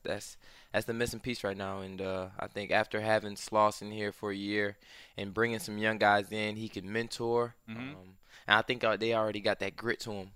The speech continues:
Speaker 1: which I like.
Speaker 2: Oh,
Speaker 1: And
Speaker 2: really?
Speaker 1: I like grit 'cause at Wisconsin we had that grit. And, uh, I think
Speaker 2: Yeah,
Speaker 1: that
Speaker 2: is that weird, by the way, speaking of offensive line, is it weird being in the N F L and playing behind an offensive line that's smaller than the one you played behind in, uh, Wisconsin?
Speaker 1: S-,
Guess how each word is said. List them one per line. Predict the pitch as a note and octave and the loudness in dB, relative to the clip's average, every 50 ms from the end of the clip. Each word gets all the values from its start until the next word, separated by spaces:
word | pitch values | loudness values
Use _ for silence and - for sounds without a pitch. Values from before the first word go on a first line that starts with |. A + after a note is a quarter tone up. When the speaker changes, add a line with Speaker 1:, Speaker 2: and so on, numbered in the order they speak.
| - _ _ | -20 _ _
Speaker 1:
which | - G#2 - | -10 -6 -4
I | G#2 F#2+ | -4 -4
like. | - - - - - - _ - - | -2 -2 -4 -4 -6 -10 _ -10 -8
Speaker 2:
Oh, | A#2+ | -6
Speaker 1:
And | A#2 B2 | -4 -2
Speaker 2:
really? | E3+ A#2 | 2 4
Speaker 1:
I | B2 | 6
like | C3 C3+ B2+ A#2 G2 | 8 8 8 6 4
grit | F#2+ G2+ G2 F2+ - - | 0 -2 -4 -4 -4 -4
'cause | - G#2+ F#2+ - - - - - - - - - | -4 -4 -4 -4 -10 -16 -18 -18 -20 -20 -4 -2
at | G#2 A2 | -2 0
Wisconsin | A2+ A#2+ - - C#3 C3 A#2+ A2 A2 A2 | 0 -2 2 4 4 4 4 2 -2 -4
we | A2+ A2+ | 0 2
had | G2+ G2 E2+ | 2 2 2
that | D#2+ D2+ - | 0 -2 -2
grit. | - F#2 D#2+ - - - _ _ _ _ _ _ _ _ - - | -4 -4 -4 -6 -6 -10 _ _ _ _ _ _ _ _ -8 -2
And, | A2 A2 G#2+ G#2 G2 G#2 | -2 0 0 0 2 2
uh, | G#2 G2+ G2 G2 F#2+ F#2+ | 4 4 4 4 4 2
I | - G#2+ | 2 2
think | - A#2 D3 | 2 6 6
Speaker 2:
Yeah, | F#3 | 6
Speaker 1:
that | G#3+ - | 8 8
Speaker 2:
is | A#3 A#3 G3 | 8 10 12
that | C#4+ D4 D#4 C#4 | 12 12 12 10
weird, | B3+ B3 B3+ B3+ C4+ C4+ A3+ | 8 4 2 2 2 2 4
by | G#3 A#3+ A#3 A#3+ | 6 8 8 8
the | A#3+ | 8
way, | A#3 G#3+ | 6 4
speaking | - - - A#3+ A3 A3+ G3 | 4 0 -2 -2 0 0 2
of | F3+ | 6
offensive | F#3 F#3+ F#3 - F#3 E3 - F3 D#3+ | 6 6 6 4 0 -2 -4 -4 -2
line, | F3+ F3 E3 D3+ D3 | 0 2 2 2 2
is | C#3+ D3+ | 2 2
it | E3+ - D#3+ | 2 2 0
weird | C#3+ D#3 F3 F3+ F3+ F#3+ F#3+ F3+ D#3 | -2 -2 2 4 6 6 6 6 6
being | E3+ F3 E3+ E3 | 4 4 4 2
in | E3 D#3+ D#3+ | 0 0 2
the | D#3+ D#3 | 4 4
N | D#3 D#3+ | 6 6
F | D3+ C#3+ - | 6 4 4
L | D3+ D3+ C#3+ D3 | 6 6 6 4
and | C#3+ - | 2 0
playing | - D3 C#3 C3 C3+ C3+ | 0 2 2 2 2 4
behind | C3+ B2+ B2 C3 C3 B2+ C3 B2+ | 2 4 4 4 4 4 2 0
an | C3+ B2 A#2+ A#2 | 0 0 0 2
offensive | A#2+ B2 A#2+ - B2+ A#2 - A#2 | 2 2 2 0 -2 -4 -4 -4
line | A#2 A#2 A#2+ A#2+ A#2+ | 0 0 0 0 0
that's | A2 - - | -2 -6 -6
smaller | - - A#2 A2 A2 A2 A2+ A#2 A2+ | -6 -4 -2 0 0 0 0 0 -2
than | A2 A#2 A2+ | -4 -4 -6
the | A2 A2 | -6 -4
one | A2+ A2+ A2+ | -4 -6 -6
you | A2 - | -8 -6
played | - B2 A2+ A2+ A2+ | -4 -4 -2 -2 -2
behind | A2+ G#2+ A2+ A2+ A2+ A2+ G#2+ | -2 -2 -2 -4 -4 -4 -6
in, | A2 G#2+ G#2+ G#2+ | -8 -8 -6 -4
uh, | A2 G#2 G#2 | -4 -4 -4
Wisconsin? | G#2+ G#2 - - A2 G#2+ A#2 A2+ - C3 | -4 -6 -6 -4 -4 -4 -4 -6 -6 -8
Speaker 1:
S-, | B2 - - - - - - - - - - - - - - | -8 -8 -8 -6 -6 -8 -8 -8 -6 -6 -6 -6 -8 -10 -12